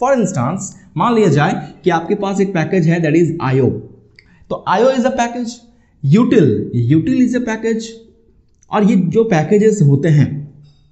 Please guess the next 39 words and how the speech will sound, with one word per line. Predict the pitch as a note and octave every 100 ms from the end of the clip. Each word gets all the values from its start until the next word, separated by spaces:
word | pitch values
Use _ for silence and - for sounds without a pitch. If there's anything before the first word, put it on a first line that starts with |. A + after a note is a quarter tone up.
| _ _ _
ये | D3+ A#3+
basically | A3+ A3+ A#3 A#3+ F#3+
क्या | F3+
है, | D3+ G#2+ - - _
इसके | G3 -
अंदर | B3+ B3
में | B3 G#3
होता | F3+ F3+ E3
क्या | C#3
है? | A2+ - - - - -
तो | F#3
packages | F#3 F#3 B3 C4 C#4 -
के | G#3
अंदर | F#3 F#3
में | F3+ G#3 G#3+ D3
बहुत | D3 E3+ A3+ -
सारे | F#3 F#3
classes | F#3 C#3 C#3 D3+ B2
होती | A#2 A2+
है, | G#2
अलग-अलग | D3+ G3 F#3 F#3+ F#3+
classes। | C3+ A2+ - - - - _ _ _ _ -
आईओ | G3 B3+
के | B3
अंदर | F#3+ C#3 A#2
में | A2+ - - _
अलग-अलग | - A3+ G3 F#3
classes | D#3 C3 B2+ A2
होगा, | A#2 D#3+
Input | F3 F#3 D#3+
stimulator | - C#3+ B2 A#2+
class | C3 A#2+ A#2+
है, | C3 C3
buffer | F3+ F#3 G#3 D#3+
reader | D#3 C#3 C3+
class | B2 A#2 A#2
है, | B2+ C3+ C3+ - -
है | G3+
ना, | A#3+